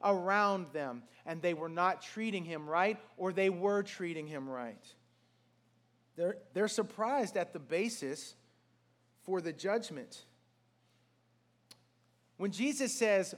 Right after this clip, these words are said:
"My brothers," in this text, he's talking about Christians, particularly the poor and needy of his people. And here's the deal. Jesus, what we see is that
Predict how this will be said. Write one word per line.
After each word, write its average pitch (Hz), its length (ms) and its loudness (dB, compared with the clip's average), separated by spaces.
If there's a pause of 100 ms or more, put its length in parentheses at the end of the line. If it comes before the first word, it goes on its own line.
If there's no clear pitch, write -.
"My 208 380 4
brothers," 180 580 0
in 180 100 -6
this 165 220 -6
text, 202 320 0
he's 208 160 -6
talking 220 340 0
about 185 300 2
Christians, 143 680 -8 (560)
particularly 220 1400 2 (460)
the 190 100 2
poor 233 380 4
and 190 260 0
needy 170 520 -4 (240)
of 170 160 4
his 165 180 -6
people. 127 460 -10 (1160)
And 214 120 2
here's 330 240 2
the 277 120 -2
deal. 262 240 8
Jesus, 269 640 4
what 254 120 4
we 302 120 0
see 311 260 0
is 240 120 2
that 233 160 4